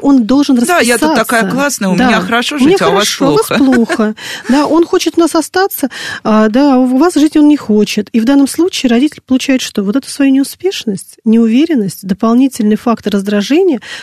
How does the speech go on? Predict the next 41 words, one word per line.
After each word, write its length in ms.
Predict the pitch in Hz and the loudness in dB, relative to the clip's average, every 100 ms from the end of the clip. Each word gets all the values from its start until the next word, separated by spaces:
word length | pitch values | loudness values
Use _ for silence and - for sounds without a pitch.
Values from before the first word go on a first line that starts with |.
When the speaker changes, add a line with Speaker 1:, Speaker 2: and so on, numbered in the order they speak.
| - | -6
Speaker 1:
который 280 | 208 233 226 | 0 2 0
отразится 460 | 240 226 254 - | 0 0 0 0
в 40 | 262 | -2
любом 160 | 254 | 0
случае 320 | - 277 294 254 | -2 -4 0 2
на 20 | |
ребёнке. 600 | 254 247 240 165 - 190 | 2 0 0 0 -4 -8
Он 40 | |
Speaker 2:
Потому 200 | 185 190 | -2 0
Speaker 1:
скажет: 40 | 175 | 0
«Ну, 40 | |
Speaker 2:
что 80 | 233 | 0
Speaker 1:
как 60 | 254 | 2
Speaker 2:
он 60 | |
Speaker 1:
быстро 180 | 311 208 | 2 2
Speaker 2:
же, 160 | 247 - | 0 2
да, 100 | 302 | 2
Speaker 1:
домой. 240 | 311 330 | 2 2
Speaker 2:
обнажил 520 | 311 233 180 175 160 151 | 2 2 0 -2 -2 -4
это 200 | - 143 | -6 -14
всё. 280 | - - 262 | -6 -2 -2
Speaker 1:
Ты 60 | |
что 340 | 233 - 349 277 | -4 -2 0 0
вообще, 220 | 220 202 | -2 -4
кто 120 | 220 | -4
тебе 220 | - 269 | -4 -2
вообще 200 | 277 285 | -2 -2
позволил 680 | - 302 294 311 320 233 175 | -2 0 0 2 2 2 0
это 140 | 165 | -4
говорить, 400 | 165 190 208 214 | -6 -2 -2 -2
рассказывать, 760 | 220 226 - 302 247 170 165 170 | -2 -4 -4 -2 -2 -2 -8 -4
да? 160 | 214 - - - | -4 -4 -14 -12
Что 180 | - 226 | -4 0
ты 80 | |
вообще 220 | 233 240 269 | 0 0 -2
себе 140 | 269 | -2
позволяешь?» 580 | 254 269 302 294 175 226 | 0 0 2 2 0 -2
Опять 340 | 226 330 277 | -2 -2 -2
агрессия 440 | 196 202 185 - 190 | -2 -2 -4 -4 -8
на 80 | |
ребёнка. 480 | 190 175 185 190 - | -6 -8 -10 -12 -18